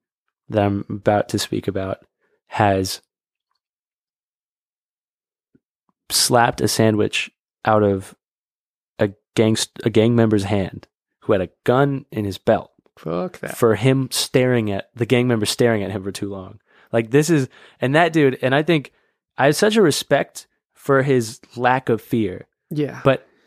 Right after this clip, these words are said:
Speaker 1: I think in a such different way, and I feel like our, the, we, like, get into conflicts a lot because of the way that we would handle things. Um, and he's, like, more of an aggressive person than
Speaker 2: Mm-hmm.
Speaker 1: I am. S-, like,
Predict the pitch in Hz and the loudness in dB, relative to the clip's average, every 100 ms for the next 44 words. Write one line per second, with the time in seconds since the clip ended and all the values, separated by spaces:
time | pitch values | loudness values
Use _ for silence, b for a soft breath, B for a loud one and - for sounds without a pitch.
0 | - 131 190 - 165 127 117 - 127 - | -2 0 2 2 0 0 -4 -2 -2 0
1 | 143 123 107 113 110 107 - 110 110 - | -2 -2 0 2 2 0 -2 -4 -2 0
2 | 127 120 113 110 - - 107 - 127 117 | 0 2 -2 -2 -4 -6 -6 -4 0 4
3 | 107 98 _ 139 123 127 - 120 120 120 | 2 0 _ 0 2 0 2 0 0 -4
4 | - 98 95 107 107 98 95 95 _ _ | -4 -6 -6 -6 -4 -4 -6 -10 _ _
5 | _ _ _ _ - 110 110 110 104 107 | _ _ _ _ 0 4 4 4 2 2
6 | 113 107 98 92 101 - _ _ _ _ | 0 0 -4 -8 -12 -18 _ _ _ _
7 | _ _ _ _ _ - 107 104 101 - | _ _ _ _ _ -2 0 0 -4 -10
8 | _ _ _ _ _ _ _ _ 123 127 | _ _ _ _ _ _ _ _ 0 4
9 | 123 120 113 - 131 135 131 113 104 113 | 6 4 2 -2 2 4 4 2 4 2
10 | 104 104 - 95 - 90 - - 135 98 | 2 -4 -4 -4 -6 -10 -12 -6 -4 -4
11 | 101 95 95 - 92 101 104 b b - | -4 -4 -6 -8 -10 -10 -14 b b -8
12 | - - 110 | -2 0 0